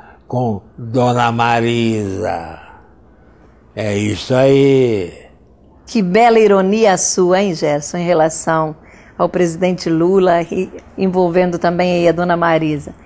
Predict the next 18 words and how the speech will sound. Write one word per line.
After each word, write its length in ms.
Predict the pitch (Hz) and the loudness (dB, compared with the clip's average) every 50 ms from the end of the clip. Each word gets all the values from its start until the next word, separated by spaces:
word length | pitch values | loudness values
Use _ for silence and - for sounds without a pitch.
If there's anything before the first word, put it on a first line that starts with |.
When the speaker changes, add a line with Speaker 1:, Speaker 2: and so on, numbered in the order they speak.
| - - - - - - | -20 -20 -20 -20 -12 -6
Speaker 2:
De 140 | 202 247 262 | -4 -2 2
qualquer 300 | 285 277 262 220 254 247 | 2 2 2 4 2 2
maneira, 580 | 233 220 196 180 180 196 233 247 233 196 190 | 2 2 2 2 2 2 4 4 4 2 2
nós 320 | 190 208 214 233 247 254 226 | 0 0 0 0 0 0 -2
vamos 240 | 262 269 240 220 - | -4 -4 -4 -2 -2
passar 280 | 202 185 - 190 180 | -2 -2 0 -2 -2
por 100 | 185 185 | -2 -4
um 60 | 180 | -4
outro 220 | 180 175 170 185 170 | -4 -4 -2 -2 -2
assunto, 580 | 165 165 - - - 180 180 180 175 170 - 175 | -2 -2 -4 -6 -6 -6 -6 -6 -6 -6 -6 -6
um 40 | 170 | -4
assunto 760 | 170 - - - - 175 175 170 165 - - 170 165 160 160 - - - - - - - - - - - - - | -4 -4 -6 -8 -8 -8 -10 -10 -12 -10 -8 -6 -6 -6 -8 -12 -20 -20 -20 -20 -20 -20 -20 -20 -20 -20 -12 -6
muito 240 | 247 285 269 220 208 | -4 -4 -4 -2 0
mais 200 | 202 196 185 185 | 0 0 2 0
agradável. 800 | 185 170 185 185 175 165 160 156 147 139 135 151 180 139 160 165 - _ _ _ _ _ _ _ _ - - | 0 0 2 2 0 0 0 -2 -4 -4 -6 -8 -10 -12 -14 -14 -18 _ _ _ _ _ _ _ _ -12 -8
A 80 | 175 175 | -8 -6
comunidade 680 | - - 196 202 220 214 175 170 160 160 165 160 160 | -4 -4 -4 -2 -2 -2 -4 -2 -2 -4 -4 -4 -4
judaica 720 | 180 190 175 165 170 160 165 175 175 - - 190 196 220 214 | -6 -4 -2 0 0 0 0 0 -2 -4 -8 -10 -10 -10 -14